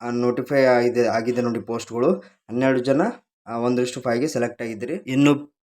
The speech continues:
ಫಿಸಿಕಲ್‌ನಲ್ಲಿ ಫೇಲ್ ಆಗಿರ್ತಾರೆ ಮತ್ತು ಡಾಕ್ಯುಮೆಂಟ್ ವೆರಿಫಿಕೇಷನಲ್ಲಿ ಫೇಲ್ ಆಗಿರುತ್ತಾರೆ ಮತ್ತು ಅಟೆಂಡೇ ಆಗಿರುವುದಿಲ್ಲ ಕೆಲವೊಬ್ಬರು. ಹಾಗಾಗಿ ಇಲ್ಲಿ ಕೊನೆಯ ಕಟ್ ಆಫ್‌ವರೆಗೂ ನಿಲ್ಲುವ ಸಾಧ್ಯತೆ ಇರುತ್ತೆ. ಇನ್ನು ಟೂ ಎ ಪಿ ಎಚ್ ಕ್ಯಾಂಡಿಡೇಟ್‌ಗಳು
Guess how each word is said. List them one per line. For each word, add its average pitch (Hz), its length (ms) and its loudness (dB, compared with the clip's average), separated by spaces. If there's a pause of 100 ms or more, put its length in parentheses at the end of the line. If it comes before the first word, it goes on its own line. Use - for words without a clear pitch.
(140)
ಫಿಸಿಕಲ್‌ನಲ್ಲಿ 139 640 6
ಫೇಲ್ 135 240 6
ಆಗಿರ್ತಾರೆ 131 640 6
ಮತ್ತು 131 180 2
ಡಾಕ್ಯುಮೆಂಟ್ 123 520 2
ವೆರಿಫಿಕೇಷನಲ್ಲಿ 123 760 2
ಫೇಲ್ 123 180 4
ಆಗಿರುತ್ತಾರೆ 120 640 2 (320)
ಮತ್ತು 120 360 4
ಅಟೆಂಡೇ 131 460 2
ಆಗಿರುವುದಿಲ್ಲ 120 640 6
ಕೆಲವೊಬ್ಬರು. 117 640 2 (440)
ಹಾಗಾಗಿ 113 400 0
ಇಲ್ಲಿ 131 420 2 (640)
ಕೊನೆಯ 127 400 4 (200)
ಕಟ್ 110 200 -6
ಆಫ್‌ವರೆಗೂ 123 600 4 (340)
ನಿಲ್ಲುವ 123 340 6
ಸಾಧ್ಯತೆ 120 540 4
ಇರುತ್ತೆ. 123 600 2
ಇನ್ನು 131 180 0
ಟೂ 123 180 -4
ಎ 131 140 6
ಪಿ 127 220 2
ಎಚ್ 127 180 4
ಕ್ಯಾಂಡಿಡೇಟ್‌ಗಳು 123 760 4